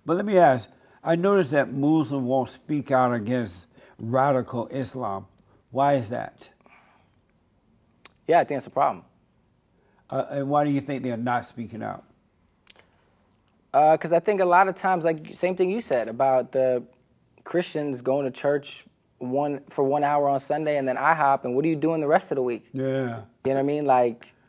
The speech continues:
Speaker 2: I think people don't like holding people accountable.
Speaker 1: Yeah.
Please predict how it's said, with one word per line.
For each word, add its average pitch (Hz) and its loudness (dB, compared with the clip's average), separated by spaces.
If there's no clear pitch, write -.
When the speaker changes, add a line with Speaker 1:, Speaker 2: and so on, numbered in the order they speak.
Speaker 2:
I 131 0
think 143 -4
people 139 0
don't 147 0
like 131 0
holding 143 -2
people 135 -4
accountable. 123 -8
Speaker 1:
Yeah. 117 -4